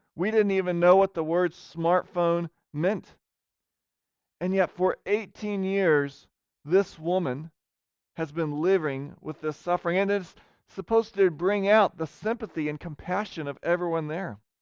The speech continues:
Well, notice Jesus sees this woman and he calls out to her.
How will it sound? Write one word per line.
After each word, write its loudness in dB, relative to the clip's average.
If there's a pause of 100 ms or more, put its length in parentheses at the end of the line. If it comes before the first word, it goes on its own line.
(600)
Well, 2
notice 6 (260)
Jesus -2
sees -8
this 0
woman -2 (560)
and 0
he 0
calls 4
out 4
to -6
her. -2